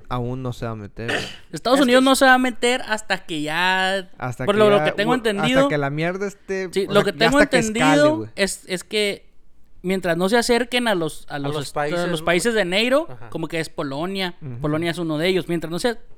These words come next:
Speaker 2: crucen hasta ahí, güey, Estados Unidos no se va a meter. Supuestamente es lo que, lo que tengo entendido yo.
Speaker 3: Eh, eh, por eso están reforzando
Speaker 2: Y China, pues,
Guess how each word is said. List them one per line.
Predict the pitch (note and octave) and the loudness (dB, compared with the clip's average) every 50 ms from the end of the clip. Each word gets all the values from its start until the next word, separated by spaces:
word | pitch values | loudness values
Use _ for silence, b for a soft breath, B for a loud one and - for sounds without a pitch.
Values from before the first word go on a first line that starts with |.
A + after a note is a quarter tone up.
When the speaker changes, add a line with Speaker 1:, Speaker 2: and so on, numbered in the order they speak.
| - - | -12 -6
Speaker 2:
crucen | - E3+ F#3 A3 A#3 B3 C4 B3+ | -2 0 0 0 0 0 -2 -2
hasta | A#3 A3 - - E3+ | -2 -4 -4 -4 -4
ahí, | D#3+ E3+ G#3+ | -4 -4 -4
güey, | A3+ A#3 A#3 A3 B B B B | -4 -2 0 0 B B B B
Estados | B - F3 F3+ F3+ | B -4 -4 -4 -4
Unidos | E3+ D#3+ E3 | -4 -4 -4
no | F3 F3 D#3 | -4 -4 -4
se | F3 | -4
va | E3 | -4
a | |
meter. | D#3 D#3+ D3+ - C3+ A#2+ - - - - - - - - - - - - - - - - - - | -4 -4 -8 -10 -12 -14 -14 -16 -18 -18 -18 -20 -20 -20 -20 -20 -20 -20 -20 -20 -20 -20 -20 -14
Supuestamente | - - D#3 D3+ F#3 F3+ - A3 G#3+ G#3 F#3+ G3+ | -10 -8 -4 -4 -2 0 0 0 0 0 -2 -2
es | G#3 | -2
lo | G3+ G3+ - | -2 -2 -4
que, | - D#3 B2 | -6 -10 -10
lo | A2 B2 C3 | -10 -12 -14
que | C3 C3 | -14 -14
tengo | - - E3 E3 | -12 -8 -8 -6
entendido | E3+ D#3 C#3+ B2+ B2 C3 C#3 C3+ | -6 -8 -8 -10 -10 -10 -12 -12
yo. | C3+ A#2 G#2 - - - - - - - | -14 -16 -18 -20 -20 -20 -20 -20 -16 -14
Speaker 3:
Eh, | C3 D3+ D#3+ - | -14 -14 -14 -14
eh, | - C#3+ C#3 | -18 -18 -14
por | - D3 | -12 -12
eso | D3 D3 | -12 -12
están | D3+ - - D#3+ D#3+ D#3 | -12 -10 -8 -8 -8 -8
reforzando | C#3+ C3+ C3 B2 C3 - - C#3 C#3 C#3+ C3+ C3+ C3 A#2+ | -10 -10 -12 -14 -12 -10 -8 -8 -6 -6 -6 -4 -4 -4
Speaker 2:
Y | G3+ F#3 | -4 -2
China, | - - A3 A3+ A#3+ B3+ A#3+ - | -2 -2 -2 0 0 0 0 0
pues, | A3 F#3+ D#3 F3+ | -2 -4 -4 -6